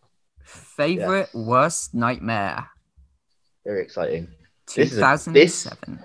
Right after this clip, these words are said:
Speaker 2: album is, I think it's incredible.
Speaker 1: Okay.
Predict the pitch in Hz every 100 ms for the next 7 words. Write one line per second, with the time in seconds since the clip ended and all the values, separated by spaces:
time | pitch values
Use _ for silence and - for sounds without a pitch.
0 | - 101 113 113 95 82 92 92 - _
1 | _ _ _ - 113 110 92 85 - -
2 | - - 92 - - - - _ _ -
3 | - - - - 117 139 143 131